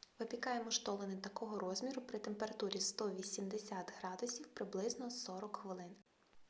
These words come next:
А далі накриваємо пергаментним папером або ж фольгою і випікаємо ще десять-п'ятнадцять хвилин. Щойно випечені, ще гарячі штолени змащуємо розтопленим вершковим маслом. А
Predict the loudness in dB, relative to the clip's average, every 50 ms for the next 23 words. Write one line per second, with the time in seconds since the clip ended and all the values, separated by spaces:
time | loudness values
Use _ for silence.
0 | -2 0 2 4 4 4 4 2 0 0 0 2 2 2 2 4 2 2 2 2
1 | 0 -2 0 0 0 2 4 6 6 6 6 4 2 0 0 0 -2 2 4 4
2 | 4 4 4 2 2 2 2 2 0 -2 0 0 -2 -2 2 4 4 6 4 2
3 | 0 -2 -2 -2 0 2 4 4 4 4 2 2 2 2 0 0 0 0 -2 -2
4 | 0 0 -2 -2 -2 -6 -6 -2 -2 -2 -2 -2 -4 -6 -8 -8 -8 -4 -4 -2
5 | -2 -2 -6 -8 -10 -16 -20 -20 _ _ _ _ _ _ -20 _ _ _ -20 _
6 | _ _ -20 -20 -20 -16 -8 -4 -2 0 2 2 2 2 2 2 4 2 2 4
7 | 2 0 2 2 0 0 0 0 -2 0 0 0 0 0 0 2 2 0 0 0
8 | -2 0 2 4 4 4 4 2 0 0 0 0 0 0 0 0 -2 -2 -2 -2
9 | -2 0 -2 -2 -4 -4 -6 -2 0 0 0 0 -2 -2 0 0 0 -2 -4 -6
10 | -6 -6 -2 -2 -2 0 0 -2 -2 -2 -2 -4 -4 -6 -8 -10 -8 -8 -8 -8
11 | -10 -12 -20 -20 -20 -20 _ _ _ _ _ _ _ _ _ -20 _ _ _ _
12 | -20 -20 -20 -20 -20 -20 -20 -20 -20 -20 -20 -20 -20 -20 -20 _ -12 -6